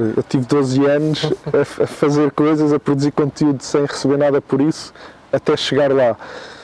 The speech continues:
Speaker 1: Portanto, não desistam é fundamental, pá, e dizer-vos que com vocês têm, têm a possibilidade de conhecer pessoas do jogo e
Speaker 2: Uhum.
Speaker 1: isso é o fator número um para entrares no jogo. Agora é também saberes,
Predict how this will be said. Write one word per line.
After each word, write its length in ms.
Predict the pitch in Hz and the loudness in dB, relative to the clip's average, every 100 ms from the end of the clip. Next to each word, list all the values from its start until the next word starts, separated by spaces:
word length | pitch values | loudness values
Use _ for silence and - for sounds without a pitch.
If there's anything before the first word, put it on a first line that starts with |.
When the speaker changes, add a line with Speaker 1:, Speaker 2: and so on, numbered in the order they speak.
| - - | -20 -4
Speaker 1:
Portanto, 240 | 160 143 | 0 2
não 160 | 151 156 | 2 2
desistam 380 | 135 156 - 156 | 2 0 0 -2
é 40 | |
fundamental, 800 | - 156 151 151 143 156 160 190 - - - | 0 0 2 0 2 2 2 2 -4 -20 -4
pá, 160 | - 127 | 0 2
e 80 | 135 | 2
dizer-vos 420 | 123 151 139 - | 0 0 0 -8
que 380 | - 143 143 - | -2 0 0 0
com 120 | 151 | -2
vocês 460 | 135 143 - 156 - | 0 -2 2 0 0
têm, 540 | - 156 156 156 156 - | 0 2 2 0 -2 0
têm 160 | 156 | 0
a 60 | 156 | 0
possibilidade 680 | - - 143 151 143 147 135 | -2 -2 2 2 2 2 0
de 120 | 131 | -4
conhecer 500 | - 165 151 - 151 | -2 -2 0 0 0
pessoas 440 | - - 156 147 139 | 0 -2 0 2 2
do 120 | 139 | 0
jogo 400 | 131 151 165 - - | 2 2 2 -2 -2
e 60 | 147 | 0
Speaker 2:
Uhum. 200 | 160 185 | 0 0
Speaker 1:
isso 300 | 143 147 - | -4 -2 0
é 80 | |
o 40 | 170 | 0
fator 380 | - 165 170 156 | 0 0 0 0
número 320 | 165 165 165 | 0 2 2
um 100 | 185 | 0
para 140 | - 160 | 0 -2
entrares 380 | 151 156 139 | 0 0 0
no 140 | 143 143 | 0 0
jogo. 300 | 127 117 104 - - - - - - | 2 0 0 -8 -20 -20 -20 -20 -4
Agora 340 | 175 165 190 202 208 214 220 214 214 - - - - | -2 2 2 4 4 4 2 0 -2 -8 -20 -18 -4
é 80 | 156 | -2
também 300 | - 151 156 | 0 0 0
saberes, 560 | - 147 160 139 - | 0 2 2 0 -8